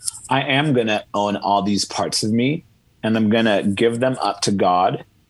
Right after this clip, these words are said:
and let him do what he wants with those stories. And they're gonna be worthy and they're gonna have dignity and they're worthy of respect. And other people, I'm no longer gonna be in a space where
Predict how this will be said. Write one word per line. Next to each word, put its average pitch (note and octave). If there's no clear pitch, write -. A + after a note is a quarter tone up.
and A2+
let A#2
him D3
do A2+
what G#2+
he A2+
wants G2+
with A2
those G2+
stories. G#2+
And A2+
they're A2+
gonna B2+
be B2
worthy F#2+
and A#2
they're A2+
gonna A2
have A2+
dignity G2
and A#2
they're A2+
worthy A#2+
of A2+
respect. -
And F#2
other G#2
people, G2
I'm A2+
no A#2
longer G#2+
gonna G2
be G2+
in G2
a F#2
space -
where F#2+